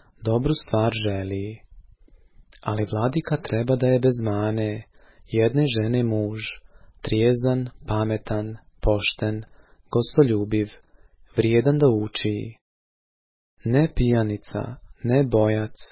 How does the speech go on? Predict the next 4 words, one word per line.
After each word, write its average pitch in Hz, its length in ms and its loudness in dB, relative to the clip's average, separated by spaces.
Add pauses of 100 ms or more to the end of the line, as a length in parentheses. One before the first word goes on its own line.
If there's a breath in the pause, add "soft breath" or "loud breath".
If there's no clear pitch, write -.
(360 soft breath)
ne 127 240 2
lakom, 104 680 -2 (600)
nego 110 240 -2
krotak, - 720 0